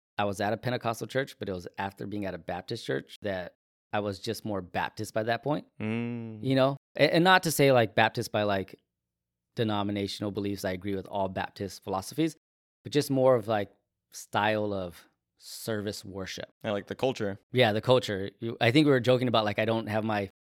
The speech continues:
Speaker 2: <laughs>
Speaker 1: flags
Speaker 2: Yeah, you don't
Speaker 1: anymore.
Speaker 2: have your, like, spirit flags or
Speaker 1: My
Speaker 2: whatever?
Speaker 1: spirit
Speaker 2: Yeah.
Speaker 1: flags are all gone, and I don't run up and down the aisles. Um,
Speaker 2: I love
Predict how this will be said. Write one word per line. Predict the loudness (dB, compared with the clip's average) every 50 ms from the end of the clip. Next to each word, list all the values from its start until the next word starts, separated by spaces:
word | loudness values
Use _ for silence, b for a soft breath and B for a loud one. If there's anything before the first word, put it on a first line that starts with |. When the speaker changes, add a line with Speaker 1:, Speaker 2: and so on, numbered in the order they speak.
| _ _
Speaker 2:
<laughs> | -18
Speaker 1:
flags | -4 2 6 8 10 10 10 10 10 8 8 8
Speaker 2:
Yeah, | 8
you | 10 10
don't | 10
Speaker 1:
anymore. | 10 8 8
Speaker 2:
have | 6 6
your, | 6 6 6
like, | 4 4 2
spirit | 0 2 4 4 4 4
flags | 4 4 4 4 2 2
or | 4
Speaker 1:
My | 6
Speaker 2:
whatever? | 8 8 8 8
Speaker 1:
spirit | 8 8 8 8 8
Speaker 2:
Yeah. | 6
Speaker 1:
flags | 8 8 8 8 8 6
are | 6 6
all | 6 6 6
gone, | 6 6 6 8 8 8 8 6 6 4
and | 2 0 0 0 0
I | 2
don't | 2 0 0 0
run | 0 0 2 2
up | 0 0
and | 2
down | 2 2 2 2
the | 2 2
aisles. | 4 4 4 4 2 0 -2 -4 -6 -12 _ _ -4
Um, | 0 0 0 0 0 -2 -4 -6 -8 -10 -12 -12 -8
Speaker 2:
I | -4 -2 0
love | 0 0 -2 -2 -2 0 2 2 2 2 0 -2 -4 -10 -16